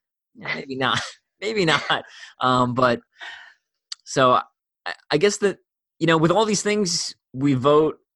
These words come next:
as obstacle course races and as participants, but, like, with our, with our money, right? So if you don't like that World's Toughest Mudder and Toughest Mudder removes prize money, you know, like, don't show up to their events.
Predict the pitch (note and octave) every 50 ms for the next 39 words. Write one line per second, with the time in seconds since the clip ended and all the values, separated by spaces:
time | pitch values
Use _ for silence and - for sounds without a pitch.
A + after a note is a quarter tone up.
0 | _ - A#2+ A#2+ A#2 A#2 - A#2+ C3+ C3+ - - C3+ B2 A#2 C3+ B2 A#2 A#2+ C3
1 | B2 A#2 B2+ A#2+ A#2+ A2+ G#2+ G#2 G2+ - _ - A2+ G#2+ - - - - C3 C3
2 | A#2+ A#2 G#2+ G#2 G#2 - G2+ G#2 G#2+ - A#2 A2 A2+ G#2+ G#2+ G#2+ - - A2+ A2
3 | A2 G#2+ G#2+ A2 A#2 A2+ G#2 G2 G2 G2 G#2+ A2 - - A2 G#2 - - C3 C#3+
4 | C#3+ D3+ D3 B2+ G#2 A#2 A#2+ C3 C#3 - - - _ _ _ _ _ _ _ _
5 | - A2 G2+ G2+ G#2 G#2+ A2+ A#2 B2 A#2+ A#2+ - C3+ A#2 B2 A2 A#2 A2+ A#2 B2+
6 | C3 A#2 G#2+ G#2+ - A#2+ G#2+ - A2 - A2 A2 A2 A#2 A#2 G#2+ G#2+ G#2 G#2+ A2
7 | A2 - - - A2 A2 A#2 B2+ C#3+ D3 D3+ E3 E3+ - _ _ _ _ _ _
8 | _ _ _ _ _ _ _ _ _ _ _ - F#2+ A2+ A#2 A#2 A2+ G#2+ - _
9 | _ - A2 B2 C3 - C3 B2+ B2 A#2+ - B2 B2+ B2+ A2 A#2+ C#3 - - -
10 | - - -